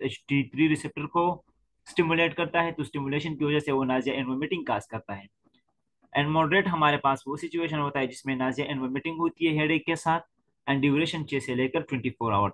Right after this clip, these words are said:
तक होता है। And अटैक जो है वो मंथ में एटलीस्ट जो है वो वन होता है या वन से लेकर टू तक होता है।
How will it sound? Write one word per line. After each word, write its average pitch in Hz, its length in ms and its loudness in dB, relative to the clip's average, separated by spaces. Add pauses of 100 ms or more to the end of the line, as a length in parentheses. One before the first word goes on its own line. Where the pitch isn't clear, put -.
तक 104 180 -6
होता 101 180 -6
है। 98 180 -6 (380)
And 139 180 4
अटैक 185 360 4
जो 151 120 4
है 135 180 4
वो 143 180 4 (540)
मंथ 156 240 2
में 151 120 -2
एटलीस्ट 143 680 -2 (260)
जो 127 100 0
है 123 240 2
वो 131 180 0 (760)
वन 139 200 4
होता 139 300 0
है 123 200 -4 (560)
या 131 100 4
वन 135 160 2
से 123 120 -6
लेकर 127 280 -2
टू 104 160 -6
तक 104 220 -8
होता 98 200 -6
है। 90 180 -10